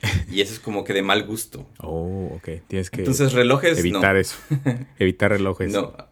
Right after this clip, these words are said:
Speaker 2: Ajá.
Speaker 1: Una, una
Speaker 2: Tampoco
Speaker 1: Fitbit
Speaker 2: puedes regal-,
Speaker 1: Watch.
Speaker 2: regalar zapatos o
Speaker 1: Ajá.
Speaker 2: sandalias porque da la impresión de que le estás diciendo, "Tómalos y, y huye". Y camina lejos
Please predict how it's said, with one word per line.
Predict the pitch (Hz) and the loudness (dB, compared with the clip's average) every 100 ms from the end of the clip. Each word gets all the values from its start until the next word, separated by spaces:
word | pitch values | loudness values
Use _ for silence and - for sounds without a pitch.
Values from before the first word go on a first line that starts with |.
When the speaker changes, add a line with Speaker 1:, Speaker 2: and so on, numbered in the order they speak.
| _ _ _ _ - | _ _ _ _ -4
Speaker 2:
Ajá. | 127 | 2
Speaker 1:
Una, | 104 107 104 76 | 4 4 2 0
una | 101 117 | 2 4
Speaker 2:
Tampoco | - - | 6 4
Speaker 1:
Fitbit | 107 | 6
Speaker 2:
puedes | 165 165 160 | 8 8 6
regal-, | 156 123 107 107 | 6 6 6 4
Speaker 1:
Watch. | - 107 | 2 2
Speaker 2:
regalar | 110 113 120 135 | 4 4 2 2
zapatos | 131 - 120 - 190 285 - - - - | 0 2 0 0 -2 -4 -8 -18 -20 -6
o | 117 | -4
Speaker 1:
Ajá. | 110 | -2
Speaker 2:
sandalias | 104 104 107 135 220 294 - _ _ - - _ _ | -2 2 2 2 0 -4 -14 _ _ -20 -20 _ _
porque | - 113 104 117 110 110 - 104 | -2 -2 0 4 6 6 0 -2
da | 110 123 | 4 6
la | |
impresión | 143 143 113 127 120 | 4 2 0 0 0
de | 127 | 0
que | 117 | 0
le | |
estás | 101 - 113 | -2 -2 -2
diciendo, | 117 120 107 113 131 - - _ _ _ | -2 -2 -2 -2 -4 -8 -20 _ _ _
"Tómalos | 135 139 165 233 311 302 - - | 2 2 2 0 -2 -6 -14 -10
y, | 113 110 107 113 - | -4 -2 -2 -4 -6
y | 110 110 110 113 107 | -4 -2 0 0 2
huye". | 127 151 139 113 95 - - - | 6 6 8 6 4 -6 -16 -12
Y | 110 | -2
camina | 123 120 143 139 | 2 6 6 6
lejos | 131 135 113 87 - | 4 2 0 -2 -4